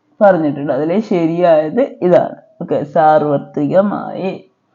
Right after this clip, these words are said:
അടുത്തത് രണ്ടായിരത്തി ഇരുപത്തിമൂന്നിലെ എഴുത്തച്ഛൻ പുരസ്കാരം ആർക്കായിരുന്നു? എസ് കെ വസന്തനാണ്. നമ്മൾ പഠിച്ചത് അല്ലേ? എസ് കെ വസന്തനാണ് രണ്ടായിരത്തി ഇരുപത്തിമൂന്നിലെ എഴുത്തച്ഛൻ അവാർഡ്.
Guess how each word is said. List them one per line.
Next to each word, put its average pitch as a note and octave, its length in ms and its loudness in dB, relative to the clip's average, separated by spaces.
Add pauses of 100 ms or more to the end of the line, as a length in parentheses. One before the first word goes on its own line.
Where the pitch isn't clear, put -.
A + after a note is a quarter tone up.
(360)
അടുത്തത് F#3 340 0
രണ്ടായിരത്തി G#3 680 4
ഇരുപത്തിമൂന്നിലെ G#3 800 -2
എഴുത്തച്ഛൻ F#3 920 -4
പുരസ്കാരം F3 880 -2
ആർക്കായിരുന്നു? E3 880 -4 (120)
എസ് F3+ 260 -6 (100)
കെ F3 160 -2
വസന്തനാണ്. D#3 800 -4
നമ്മൾ E3 200 -6
പഠിച്ചത് D3+ 320 -8
അല്ലേ? E3+ 220 -4 (400)
എസ് - 400 -6
കെ G3 300 -6 (100)
വസന്തനാണ് E3 1000 2
രണ്ടായിരത്തി D3+ 580 4
ഇരുപത്തിമൂന്നിലെ D3 880 -4
എഴുത്തച്ഛൻ D#3 760 -4 (180)
അവാർഡ്. C#3+ 480 -4